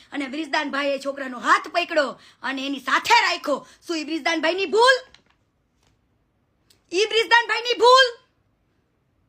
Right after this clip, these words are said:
ઈ છોકરાની કલાની કદર કરી ઈ ભૂલ?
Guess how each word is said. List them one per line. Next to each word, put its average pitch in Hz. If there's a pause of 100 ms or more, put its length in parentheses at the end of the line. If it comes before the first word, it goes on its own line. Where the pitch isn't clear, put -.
(280)
ઈ 320
છોકરાની 339
કલાની 349
કદર 427
કરી 494
ઈ -
ભૂલ? 508